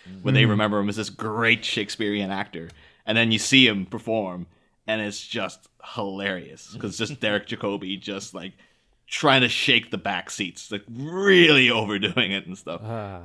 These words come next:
Speaker 1: And
Speaker 3: the
Speaker 1: it's one of
Speaker 3: War
Speaker 1: those things of,
Speaker 3: Master.
Speaker 1: like, uh, where they always say it's like, "Oh, it takes a great actor to know how to pretend to be a bad actor." And it just
Speaker 3: Mm-hmm.
Speaker 1: proves how good an actor Derek Jacobi is, 'cause he is amazing in that episode.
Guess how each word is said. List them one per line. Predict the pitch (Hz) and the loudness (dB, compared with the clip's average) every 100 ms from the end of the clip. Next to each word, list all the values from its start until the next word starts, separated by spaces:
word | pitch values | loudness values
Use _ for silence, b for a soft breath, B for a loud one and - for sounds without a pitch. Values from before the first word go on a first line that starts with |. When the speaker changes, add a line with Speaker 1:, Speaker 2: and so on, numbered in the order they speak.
| 95 | 0
Speaker 1:
And | 151 | 2
Speaker 3:
the | 160 | 6
Speaker 1:
it's | 175 | 10
one | 156 | 10
of | 147 | 10
Speaker 3:
War | 131 | 8
Speaker 1:
those | |
things | 113 131 | 6 4
of, | 123 | 4
Speaker 3:
Master. | 120 110 | 4 2
Speaker 1:
like, | - _ _ _ _ _ | -4 _ _ _ _ _
uh, | 110 104 98 95 - | -4 -2 -4 -6 -4
where | 123 123 | -2 0
they | 113 | 4
always | 131 127 | 6 6
say | 123 113 | 4 2
it's | 107 | 0
like, | 107 | -4
"Oh, | 113 160 | -4 -4
it | - | -6
takes | - 117 117 | -4 -4 -2
a | |
great | 98 107 110 | -6 -4 -4
actor | 98 98 - 92 85 | -4 -6 -8 -10 -10
to | - | -8
know | 104 98 92 | -6 -4 -6
how | 92 92 | -6 -8
to | 92 90 - _ _ | -8 -10 -12 _ _
pretend | 104 - 101 98 92 | -10 -4 -4 -4 -6
to | 90 | -6
be | 95 | -6
a | 92 | -6
bad | 90 87 | -6 -6
actor." | 82 80 - - _ _ _ _ | -10 -16 -18 -20 _ _ _ _
And | 95 | -6
it | |
just | 95 101 | -6 -6
Speaker 3:
Mm-hmm. | 117 | 0
Speaker 1:
proves | 165 175 127 | 4 6 6
how | 117 113 | 2 2
good | 120 117 | 2 2
an | 107 | 2
actor | 113 104 110 | 2 2 -2
Derek | 107 107 104 | 0 -2 -2
Jacobi | 110 110 95 95 | -4 -4 -4 -8
is, | 92 | -8
'cause | 107 | -8
he | 110 110 | -4 -4
is | 98 - | -6 -10
amazing | 107 104 107 110 110 90 87 | -10 -6 -2 0 0 -4 -10
in | 87 | -10
that | 90 | -10
episode. | 92 - - 98 | -10 -12 -12 -12